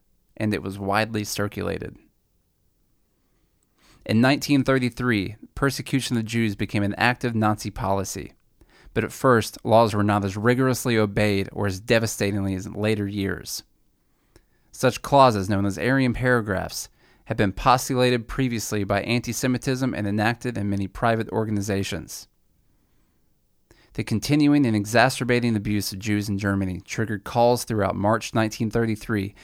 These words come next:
by Jewish leaders around the world for a boycott of German products. The Nazis responded with further bans on boycotts against Jewish doctors, shops, lawyers, and stores.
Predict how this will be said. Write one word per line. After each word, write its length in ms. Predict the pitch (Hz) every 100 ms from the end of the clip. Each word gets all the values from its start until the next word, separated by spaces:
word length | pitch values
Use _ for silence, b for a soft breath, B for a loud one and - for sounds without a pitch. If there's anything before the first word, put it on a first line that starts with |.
| B -
by 100 | 104
Jewish 460 | 104 113 123 -
leaders 420 | 113 117 107 92
around 360 | 92 95 107 123
the 60 | 123
world 400 | 117 107 95 92
for 160 | 101
a 60 | 98
boycott 580 | 107 113 123 - 92 -
of 140 | 95
German 380 | - 107 113 110
products. 640 | - 110 98 - - - - _ _ _ _ _ _ _ _ _ _ _ _ _ b b b
The 80 | 110
Nazis 500 | 104 123 151 104 107
responded 560 | 101 - 101 98 101
with 100 | 98
further 420 | - - 131 131 110
bans 340 | 98 95 98
on 140 | 101
boycotts 500 | 98 110 113 113 107
against 320 | 104 110 110 -
Jewish 400 | 151 147 - -
doctors, 640 | 127 120 123 123 120 120 -
shops, 520 | - 101 98 - - -
lawyers, 540 | 113 131 131 127 -
and 180 | - 104
stores. 560 | - 104 - - -